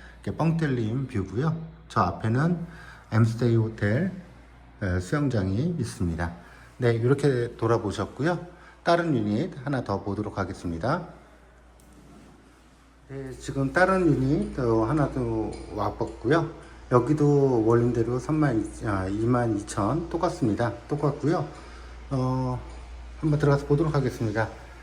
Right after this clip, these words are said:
신발장 있고요. 이제 주방이 있습니다. 주방하고 세탁기, 이렇게 싱크대 있고, 여기 후드 있고요. 여기가 이제 화장실입니다. 화장실 이렇게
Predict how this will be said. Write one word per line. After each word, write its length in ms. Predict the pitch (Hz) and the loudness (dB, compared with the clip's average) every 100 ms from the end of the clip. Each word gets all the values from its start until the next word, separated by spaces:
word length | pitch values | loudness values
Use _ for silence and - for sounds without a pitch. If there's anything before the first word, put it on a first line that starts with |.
| - - 117 | -20 -18 -10
신발장 580 | 160 156 151 147 127 107 | -4 0 0 0 -4 -4
있고요. 460 | - 110 170 208 - - - - - - 107 | -6 -2 0 -2 -10 -18 -20 -20 -20 -16 -12
이제 300 | 104 104 107 - - - - - - - | -10 -8 -10 -14 -18 -18 -18 -18 -16 -12
주방이 320 | - 117 113 | -2 2 2
있습니다. 600 | 104 - 92 92 165 190 | 0 -4 -4 -2 -4 -6
주방하고 500 | - - 98 92 110 | -8 -4 -2 -2 -6
세탁기, 720 | 107 143 139 - - 101 147 180 - - - - 120 | -6 -6 -6 -8 -6 -4 -4 -6 -12 -20 -20 -18 -12
이렇게 540 | 95 - - 107 160 | -12 -12 -10 -8 -8
싱크대 640 | - 170 143 - 98 123 180 180 - 113 104 | -10 -12 -12 -10 -8 -6 -8 -12 -16 -16 -16
있고, 480 | 90 - 151 175 180 - - - - 98 | -18 -8 -2 -2 -2 -10 -18 -18 -16 -12
여기 100 | 101 | -10
후드 300 | - 165 151 | -8 -6 -6
있고요. 520 | 73 - 95 143 - - - - - - - - - | -6 -6 -4 -4 -8 -12 -20 -20 -20 -20 -20 -20 -4
여기가 320 | 117 117 131 | -2 0 0
이제 300 | 123 104 110 | -4 -4 -6
화장실입니다. 680 | 107 147 160 143 104 87 95 - - - | -6 -2 -2 -2 -2 -4 -4 -6 -8 -6
화장실 640 | 127 123 - 101 127 180 - - - - - - - - - | -4 -4 -4 -4 -4 -4 -6 -8 -8 -8 -8 -10 -10 -10 -8
이렇게 760 | 90 90 - 87 90 127 160 | -8 -8 -8 -6 -4 -4 -6